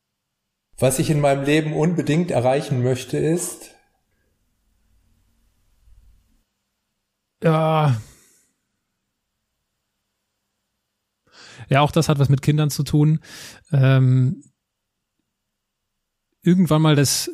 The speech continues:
Speaker 2: das Feedback zu bekommen von, äh, meinem noch nicht geborenen Sohn, ähm, also wir haben noch keine Kinder, äh, dass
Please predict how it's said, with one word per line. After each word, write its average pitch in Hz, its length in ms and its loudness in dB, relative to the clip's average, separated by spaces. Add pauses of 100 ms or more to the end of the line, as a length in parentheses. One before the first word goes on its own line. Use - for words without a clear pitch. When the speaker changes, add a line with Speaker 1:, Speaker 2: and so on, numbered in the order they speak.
Speaker 2:
das - 200 -2
Feedback 170 560 -2
zu - 160 -4
bekommen 143 440 0
von, 123 600 0 (260)
äh, 175 40 -2 (460)
meinem 127 680 0 (1600)
noch 123 160 2
nicht - 280 -2
geborenen 131 640 2
Sohn, 143 560 2 (760)
ähm, 127 520 2
also 123 160 0
wir 123 80 2
haben 123 120 2
noch 139 120 -2
keine 127 220 -2
Kinder, 131 460 2 (520)
äh, 127 260 2
dass - 640 -2